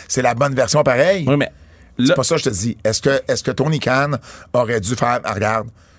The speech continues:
Speaker 1: on, on va, on va, euh, on n'utilisera pas le temps de cette situation-là se règle. »
Speaker 2: Moi, je suis pas d'accord.
Speaker 1: Lorsque tu seras, non, je te pose la question. Lorsque tu seras libéré ou,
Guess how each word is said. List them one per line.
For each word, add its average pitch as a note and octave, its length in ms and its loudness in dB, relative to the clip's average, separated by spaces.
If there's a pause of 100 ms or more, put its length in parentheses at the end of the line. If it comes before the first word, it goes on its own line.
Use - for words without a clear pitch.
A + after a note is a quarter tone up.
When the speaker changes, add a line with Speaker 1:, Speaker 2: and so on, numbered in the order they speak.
(260)
Speaker 1:
on, G2 80 -4 (140)
on G#2 40 -2
va, A2+ 240 2
on A2 120 0
va, G2+ 120 -2 (180)
euh, G2 240 -2
on G#2 100 -2
n'utilisera C3 600 -2
pas C#3 180 2
le C3+ 120 2
temps B2+ 220 -4
de B2+ 80 -16
cette - 220 -4
situation-là A2 580 -2
se - 100 -2
règle. » A2+ 180 0
Speaker 2:
Moi, E3 120 2
je G3+ 100 0
suis - 20 -12
pas D#3 140 2
d'accord. D#3 260 2
Speaker 1:
Lorsque F#3 400 0
tu - 200 -4
seras, C#3 500 2
non, A#2 200 -6
je - 80 -14
te B2 60 -2
pose B2+ 220 0
la A#2+ 100 -2
question. B2 400 -2 (300)
Lorsque D3 460 0
tu - 140 -8
seras C3 580 2 (300)
libéré C#3+ 760 2
ou, C#3 180 0